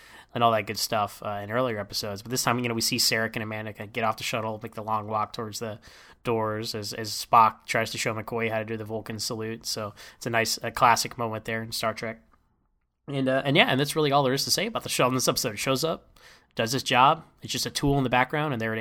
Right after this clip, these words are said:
is. So they don't make much fanfare about it, but there it is. And it's interesting that they, I think about this, it's interesting that they chose to use the shuttle in this episode. I guess they had it <laughs> I guess they had it laying around from the last episode, like, "Hey, just wheel that over to this set, we'll use it."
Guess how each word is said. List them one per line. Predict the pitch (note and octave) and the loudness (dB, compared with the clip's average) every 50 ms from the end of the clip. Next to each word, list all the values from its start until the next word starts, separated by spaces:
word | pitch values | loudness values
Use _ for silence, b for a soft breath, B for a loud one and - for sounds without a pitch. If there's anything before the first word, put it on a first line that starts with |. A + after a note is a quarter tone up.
| G#2+ F#2 | -6 -6
is. | - - - - _ - | -8 -10 -10 -12 _ -12
So | - A#2+ | -8 -4
they | G#2+ A#2+ | -2 0
don't | A#2+ B2 B2 | 0 2 2
make | B2 B2+ - | 2 0 0
much | B2 A#2+ - | 0 -2 0
fanfare | - C#3+ C3+ C3+ B2+ - C3+ C3+ | 2 2 2 2 4 4 2 6
about | B2 C3 C#3 E3+ G#3 | 6 6 6 6 4
it, | G#3 - - _ _ _ _ _ _ _ - | 0 -8 -16 _ _ _ _ _ _ _ -6
but | - C#3 C3+ | -4 0 2
there | F3 F3+ | 4 4
it | F#3 - | 4 2
is. | D#3+ D3+ - - | -2 -4 -6 -4
And | B2+ C3 B B B B | -4 -6 B B B B
it's | G#3 - | -2 0
interesting | D#4 C#4 D#4+ D4 - B3+ B3 A3+ | 0 2 4 2 4 4 2 4
that | G3 F#3+ - | 2 0 2
they, | - F3 F3 D#3+ | 2 2 2 2
I | C#3 D3+ D3 | 2 0 0
think | - B3+ A#3 A3 | -2 -4 -4 0
about | F3+ D3+ C3+ - | 0 0 0 0
this, | C3 - - | 0 -2 -2
it's | B2+ - - - - B B B B B B B B B | -4 -6 -8 -8 -8 B B B B B B B B B
interesting | G3 F#3+ - - F3 C#3+ | -4 -2 -2 -2 -2 -2
that | B2+ A#2+ | -4 -4
they | - A2 | -6 -8
chose | G2+ - - - A#2 A#2 B2 C3+ C3+ - | -6 -6 -4 -2 -2 -2 -2 -4 -6 -6
to | - A#2 G#2 | -6 -6 -6
use | G2+ G2 F#2+ G2+ G#2+ A2+ A2+ | -6 -6 -8 -6 -6 -6 -4
the | - B2+ | -4 -4
shuttle | - C#3 C#3 D#3+ - - - _ _ _ _ _ _ _ _ _ _ - | -4 -4 -4 -4 -6 -10 -16 _ _ _ _ _ _ _ _ _ _ -4
in | C3+ B2+ | -2 -2
this | B2 - C#3 | 0 0 0
episode. | C3 C3 - D3+ B2 | 2 2 2 4 4
I | A#2+ | 2
guess | B2+ - | 2 2
they | - B2+ | 2 4
had | A2+ C3 B2 | 6 6 4
it | A#2+ A2+ - - - _ _ _ | 4 2 -4 -14 -20 _ _ _
<laughs> | - | -16
I | - - - - - - - - - - | -16 -16 -14 -14 -14 -14 -12 -10 -4 0
guess | - C#3+ | 0 4
they | - C3 | 4 6
had | - C#3 B2+ B2+ | 6 6 4 4
it | C3 - | 2 -2
laying | B2+ B2 B2+ B2 | 0 2 2 4
around | A#2 A#2+ A#2 A#2 B2 A#2+ | 4 4 4 4 2 2
from | - B2 | 0 2
the | A#2 | 4
last | A#2+ A#2 A#2 - C#3 | 4 4 4 4 2
episode, | A#2+ B2+ - D3+ D3 | 0 2 0 0 2
like, | F3+ F#3+ - | 0 2 2
"Hey, | F4 C4+ | 2 2
just | F#3 D#3+ D3 | 2 0 2
wheel | F#3 A3 A3+ A3 | 6 6 8 8
that | G#3 G#3 | 8 6
over | G3 E3+ D#3 | 4 4 4
to | C#3 C#3 | 2 2
this | C#3 C3+ - | 2 2 0
set, | - B2+ A2 G#2+ G#2+ | 2 2 0 0 0
we'll | A2 A2 | -2 -4
use | A#2 A#2 A2+ | -4 -4 -6
it." | G#2 - | -8 -10